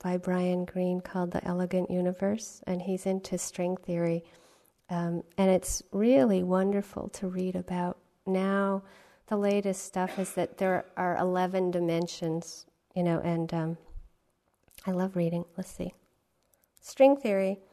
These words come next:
are vibrations of microscopically tiny loops of energy where fabric of space tears and,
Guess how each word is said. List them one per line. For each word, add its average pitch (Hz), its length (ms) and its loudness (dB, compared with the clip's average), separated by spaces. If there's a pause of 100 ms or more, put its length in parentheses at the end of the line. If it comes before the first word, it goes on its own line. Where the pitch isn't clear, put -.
(500)
are 196 160 6
vibrations 202 760 2
of 190 160 -6
microscopically 196 1080 0
tiny 202 420 2
loops 190 340 0
of 185 120 -2
energy 185 640 -2 (800)
where 185 280 2
fabric 196 580 2
of 175 120 0
space 190 540 -2
tears 196 440 0
and, 185 180 0